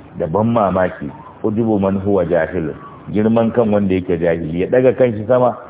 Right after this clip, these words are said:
kuma shi a ƙasa yake. Bai sani ba. "Huwa shaqiyu am as-sa'id?" Shi ɗan aljanna ne ko ɗan wuta ne, shi bai sani ba. "Am kaifa yuktamu umruhu yawmal tawa?"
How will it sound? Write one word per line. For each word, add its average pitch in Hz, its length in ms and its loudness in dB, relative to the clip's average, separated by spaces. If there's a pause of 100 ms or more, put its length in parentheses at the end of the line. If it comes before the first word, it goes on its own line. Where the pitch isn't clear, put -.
kuma 95 160 -2
shi 104 180 -6
a 85 100 -4
ƙasa - 220 -4
yake. 85 320 -8 (800)
Bai 90 180 0
sani 110 260 4
ba. 85 200 2 (680)
"Huwa 123 220 4 (100)
shaqiyu 123 560 0
am 101 240 2
as-sa'id?" 82 400 -2 (380)
Shi 117 140 -4
ɗan 131 240 2
aljanna 123 460 2
ne 110 180 0 (280)
ko 113 120 2
ɗan 120 200 4
wuta 120 220 2
ne, 110 120 2
shi 101 140 -4
bai 98 180 0
sani 92 240 -2
ba. 71 140 -4 (460)
"Am 123 160 0
kaifa 143 400 2
yuktamu 123 460 0
umruhu 107 520 0
yawmal 110 400 2
tawa?" 101 300 4